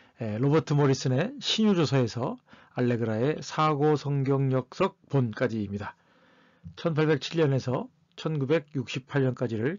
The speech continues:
개략적으로 살펴보도록 하겠습니다. 네, 그 로버트 모리슨을 생각하기에 앞서서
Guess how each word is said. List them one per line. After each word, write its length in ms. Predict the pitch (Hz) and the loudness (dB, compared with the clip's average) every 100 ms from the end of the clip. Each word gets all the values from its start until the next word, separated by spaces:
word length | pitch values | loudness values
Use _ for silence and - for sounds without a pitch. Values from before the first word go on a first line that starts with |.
| - | -4
개략적으로 600 | 131 120 - 113 110 143 | -2 -2 -2 -6 -2 -2
살펴보도록 640 | 135 131 135 113 113 117 | -4 -4 -2 -2 -2 -4
하겠습니다. 560 | - 120 - 101 98 - _ _ _ _ - - _ _ _ _ _ _ _ _ _ - - - - _ _ _ _ _ _ _ _ _ _ - _ _ _ _ _ _ - 160 | -4 -4 -6 -8 -10 -14 _ _ _ _ -20 -20 _ _ _ _ _ _ _ _ _ -20 -18 -18 -18 _ _ _ _ _ _ _ _ _ _ -20 _ _ _ _ _ _ 8 12
네, 240 | 151 120 - - _ _ _ _ _ _ _ _ | 12 12 8 -20 _ _ _ _ _ _ _ _
그 880 | - 147 147 147 143 143 147 247 247 | 0 4 6 6 4 4 0 -4 -4
로버트 760 | 156 151 170 - - 180 180 170 | 2 4 4 0 0 4 6 6
모리슨을 680 | 160 156 - 156 147 147 | 4 2 2 2 4 4
생각하기에 500 | 131 165 139 147 143 | 2 -2 0 0 2
앞서서 560 | 120 - 123 110 127 | 2 0 -6 -4 -4